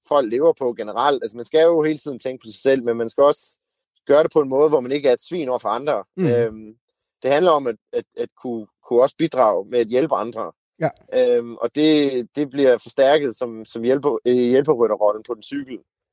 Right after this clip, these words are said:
Speaker 1: Øhm, fordi jeg skal jo ligesom tænke på min karriere. Jeg vil gerne have bedre kontrakter for hvert år, jeg skal skrive kontrakt. Øhm, og det gør jeg jo bedst ved at, øh, at, at blive betragtet som en af verdens bedste hjælperytter.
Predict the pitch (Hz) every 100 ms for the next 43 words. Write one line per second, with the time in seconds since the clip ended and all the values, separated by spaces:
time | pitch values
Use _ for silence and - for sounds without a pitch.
0 | _ _ _ 123 120 117 113 104 - -
1 | 131 123 120 123 - 139 131 135 123 151
2 | 143 131 147 131 113 113 120 123 110 _
3 | _ _ - 131 127 135 131 - 127 139
4 | - 113 120 123 - 110 110 120 123 120
5 | 110 107 - - 120 - 107 120 139 -
6 | _ _ _ _ _ _ 131 127 127 117
7 | 139 147 143 147 123 98 135 156 135 147
8 | 131 110 107 104 101 98 - 113 - _
9 | _ _ _ - 120 - 123 117 - 131
10 | - - 127 127 110 120 123 127 113 110
11 | 127 123 107 92